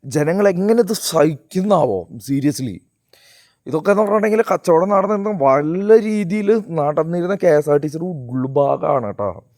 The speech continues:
ഇത് നോക്കിക്കോ, അതായത് കെ എസ് ആർ ടി സിയുടെ ഉൾഭാഗം, അതായത് സ്റ്റാൻഡിൻ്റെ ഉൾഭാഗം ഈ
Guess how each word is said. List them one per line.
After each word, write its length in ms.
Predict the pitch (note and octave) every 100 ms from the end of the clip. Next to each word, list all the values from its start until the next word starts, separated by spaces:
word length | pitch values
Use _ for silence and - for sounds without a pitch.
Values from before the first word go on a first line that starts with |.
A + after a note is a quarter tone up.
| _ _ - _
ഇത് 200 | - E3
നോക്കിക്കോ, 500 | A3 G3 E3 C3+ A#2 G#2 -
അതായത് 260 | E3 F#3+
കെ 100 | A3
എസ് 140 | D#3+ F3+
ആർ 60 |
ടി 80 | F3
സിയുടെ 160 | G#3 A#3
ഉൾഭാഗം, 580 | G#3+ G#3 G#3+ G3 F3 C3
അതായത് 240 | D3+ F3
സ്റ്റാൻഡിൻ്റെ 680 | - F3 D#3 E3 F3 F#3 G3
ഉൾഭാഗം 520 | G3+ E3 D3 G2+ F#2 - _ _ _ _ _
ഈ 100 | B2+